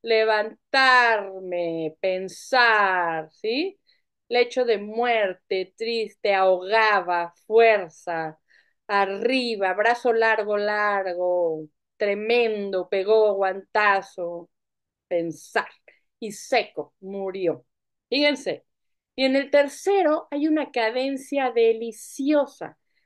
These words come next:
comparar el vuelo de los pájaros, el vuelo de las palomas con los niños.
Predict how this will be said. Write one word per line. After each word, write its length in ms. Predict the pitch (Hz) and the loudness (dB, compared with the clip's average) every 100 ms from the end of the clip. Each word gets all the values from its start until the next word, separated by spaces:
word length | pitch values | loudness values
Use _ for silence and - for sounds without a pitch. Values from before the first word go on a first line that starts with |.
| _ | _
comparar 840 | - 247 247 - 240 262 277 302 302 _ _ _ _ _ | 2 2 2 -2 0 2 0 -2 -8 _ _ _ _ _
el 280 | 247 240 226 | 2 2 2
vuelo 440 | 262 302 302 247 | -2 0 2 0
de 120 | 202 | -2
los 200 | 196 180 - | -2 -8 -6
pájaros, 600 | 180 180 202 214 254 240 | -6 -4 -4 -2 -2 -4
el 120 | 214 | -6
vuelo 360 | 220 262 262 | -2 0 2
de 120 | 220 196 | 2 0
las 200 | 180 - | -2 -10
palomas 480 | 202 214 226 240 | -10 -8 -10 -12
con 320 | - 285 294 294 | -6 -4 -2 0
los 180 | 311 | -2
niños. 800 | 285 302 320 320 269 202 175 147 | 0 0 2 2 0 -2 -6 -8